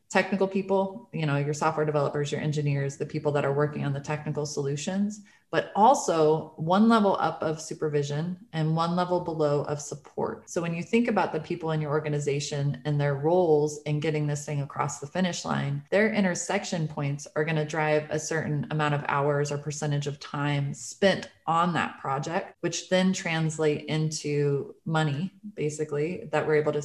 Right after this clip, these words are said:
pick up as a qualified expense that gets thrown into the R and D tax credit grinder. So anybody spending eighty percent or more of their time, if you have a full-time developer, if you're trying to get something off the ground,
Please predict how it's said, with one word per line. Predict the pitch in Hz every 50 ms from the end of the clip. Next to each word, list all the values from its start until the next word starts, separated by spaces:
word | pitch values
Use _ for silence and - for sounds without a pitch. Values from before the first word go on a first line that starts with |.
| 147 - -
pick | - 165 -
up | 156 156 151 -
as | 151 147 151
a | 147
qualified | - - - 175 175 185 185 - - - -
expense | - 151 - - - 139 135 139 208 - - - - - - - _ _ _ -
that | 160 139 -
gets | - 165 160 - -
thrown | - 165 160 156 156 156
into | 151 151 151 156 151 - - - 151 147 143 147 147 143 143 143
the | 139 139 135 - -
R | - 147
and | 143 143
D | 143 139
tax | - 139 139 -
credit | - 139 - - -
grinder. | - - - - - - _ _
So | - - 160 -
anybody | - 180 208 214 208 208 202 202
spending | 196 - - 185 175 180 175 -
eighty | - 170 170 170
percent | 170 180 165 - - 156 139 - - _
or | 151 151
more | 147 151 151 151 160 175
of | 175 175
their | 175 170 170
time, | 170 - 143 139 139 143 147 156 151
if | 143 -
you | 151
have | 147 147 151
a |
full-time | 147 - 160 165 165 - 165 160 160
developer, | 156 151 143 139 139 143 143 156 151
if | 151 151
you're | 139 139
trying | - - 151 151
to | 156 151
get | 151 143
something | - 151 147 143 147 139
off | 131 139 139 -
the | 139 143
ground, | 143 139 139 135 139 139 143 143